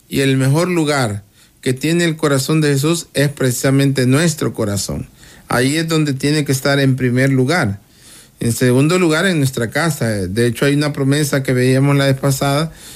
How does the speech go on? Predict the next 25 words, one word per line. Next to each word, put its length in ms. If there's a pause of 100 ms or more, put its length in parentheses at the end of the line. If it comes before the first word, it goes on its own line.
(140)
que 640 (360)
donde 400
haya 220
una 180
imagen 760 (120)
de 240
su 120
Sagrado 460
Corazón, 600 (520)
llegarán 500
bendiciones. 960
Ahí 220
donde 260
esté 200
puesta 380
la 180
casa, 400
la 100
familia, 520
el 60
lugar 280
de 80
trabajo, 560
etcétera, 520
¿verdad? 380